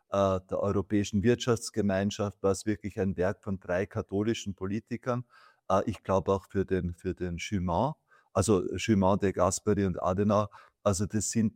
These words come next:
das waren Politiker, die wirklich eben hier Christliches wollten, aus diesem globalis-, aus diesem immer schon katholischen Verständnis, dass die Menschheit eine Familie ist in Jesus Christus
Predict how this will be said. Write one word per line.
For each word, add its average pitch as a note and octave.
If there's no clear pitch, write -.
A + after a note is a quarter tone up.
das -
waren G#2
Politiker, A2
die F#2
wirklich G#2+
eben G#2
hier G#2
Christliches G#2+
wollten, A2+
aus A2
diesem G#2+
globalis-, G#2+
aus G#2+
diesem A2+
immer D3
schon G2+
katholischen A#2+
Verständnis, A#2
dass G#2+
die A2
Menschheit A#2+
eine G#2+
Familie G2+
ist A#2+
in A2+
Jesus G#2
Christus -